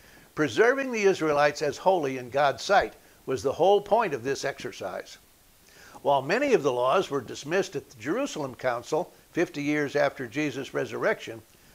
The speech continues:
we can still see that eating roadkill is really a bad idea.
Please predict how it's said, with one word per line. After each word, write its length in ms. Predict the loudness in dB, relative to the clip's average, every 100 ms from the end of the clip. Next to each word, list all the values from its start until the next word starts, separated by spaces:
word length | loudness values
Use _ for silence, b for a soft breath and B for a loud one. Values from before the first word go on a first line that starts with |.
| b -4
we 100 | -2
can 180 | -2
still 340 | -4 0 2 2
see 220 | 2 0
that 180 | 0 -2
eating 300 | -4 -4 -4
roadkill 640 | 2 2 0 -4 -2 -4 B B
is 240 | -2 -2 -2
really 400 | -6 -2 -2 -2
a 80 | -2
bad 300 | 2 2 2
idea. 560 | -2 -4 -8 -8 -12